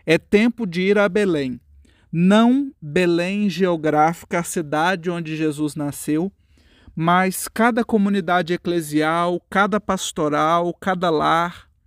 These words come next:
se torna Belém. O Natal deve nos comunicar isso.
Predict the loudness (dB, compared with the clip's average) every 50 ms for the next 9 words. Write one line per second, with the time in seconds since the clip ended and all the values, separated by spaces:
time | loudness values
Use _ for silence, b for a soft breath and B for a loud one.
0 | _ _ _ _ _ _ _ _ _ _ _ _ _ _ _ _ _ _ _ -16
1 | -6 -4 -4 -4 -2 _ 0 0 2 0 0 -2 -6 -8 -8 -8 -10 -12 _ _
2 | _ _ _ _ _ _ -6 0 2 2 2 2 0 -2 -4 -8 -12 -16 _ _
3 | _ _ _ _ b b b b b b b b b -2 0 2 2 2 0 0
4 | _ _ 0 2 2 2 2 -2 -4 -10 _ _ _ _ _ _ _ _ _ _
5 | _ _ _ _ _ _ _ _ _ -4 2 4 4 4 4 2 0 -2 -4 -4
6 | -6 -6 -6 -6 -6 -4 -6 -6 -6 -6 -4 -4 -4 -4 -4 -6 -10 -12 -14 -18
7 | -20 -20